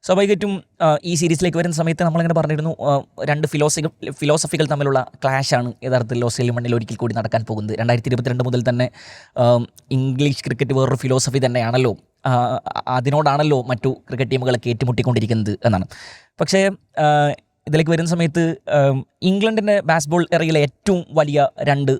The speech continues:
റൺ ചേസുകൾ നടന്നിട്ടുള്ളത്, ആഹ്, ഇന്ത്യക്കെതിരെയാണ്. ആഹ്, അതും രണ്ട് മുന്നൂറ്റി എഴുപതിന് മുകളിലുള്ള സ്കോറുകളാണ് എന്നാലോചിക്കണം.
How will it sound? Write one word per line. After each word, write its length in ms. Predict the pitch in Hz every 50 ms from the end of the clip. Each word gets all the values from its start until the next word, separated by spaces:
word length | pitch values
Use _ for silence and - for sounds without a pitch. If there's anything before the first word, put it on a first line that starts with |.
| - 123
റൺ 180 | 131 135 135 127 -
ചേസുകൾ 420 | - 143 135 120 - 127 131 127 123 _ _ -
നടന്നിട്ടുള്ളത്, 500 | 143 139 123 123 120 110 113 113 110 117 117 - _ _ _ - - _ _ - -
ആഹ്, 340 | 107 95 127 123 123 123 123 - _ _ _ _ _ -
ഇന്ത്യക്കെതിരെയാണ്. 580 | 147 147 151 147 - 147 127 110 104 98 98 95 - _ _ _ _ _ -
ആഹ്, 260 | 170 156 147 143 - -
അതും 240 | 135 139 151 160 156 -
രണ്ട് 220 | 156 156 165 170 180
മുന്നൂറ്റി 400 | 165 160 160 160 170 - - 180
എഴുപതിന് 300 | 175 160 170 170 160 160
മുകളിലുള്ള 520 | 156 151 147 151 143 139 139 139 135 131 - _ -
സ്കോറുകളാണ് 540 | - - 139 143 139 139 131 135 120 117 - -
എന്നാലോചിക്കണം. 440 | 123 120 104 101 95 - - -